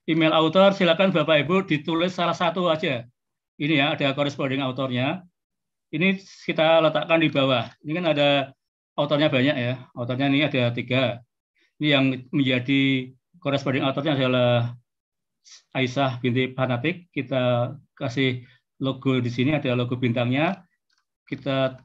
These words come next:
taruh di sini satu aja. Jadi tidak semua, tidak semua email dimasukkan. Yang dimasukkan adalah yang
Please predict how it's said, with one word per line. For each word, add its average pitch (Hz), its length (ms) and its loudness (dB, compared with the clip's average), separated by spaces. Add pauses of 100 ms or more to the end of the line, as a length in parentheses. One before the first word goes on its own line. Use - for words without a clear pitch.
(880)
taruh 135 160 -4
di 139 100 -4
sini 127 80 0
satu 127 300 -2
aja. 113 320 -6 (100)
Jadi 180 320 -2
tidak 147 220 2
semua, 151 640 4 (400)
tidak 147 240 -2
semua 147 320 2 (500)
email 151 300 2
dimasukkan. 123 720 -2 (1500)
Yang 123 160 -2
dimasukkan 143 380 0
adalah 143 320 2
yang 151 320 0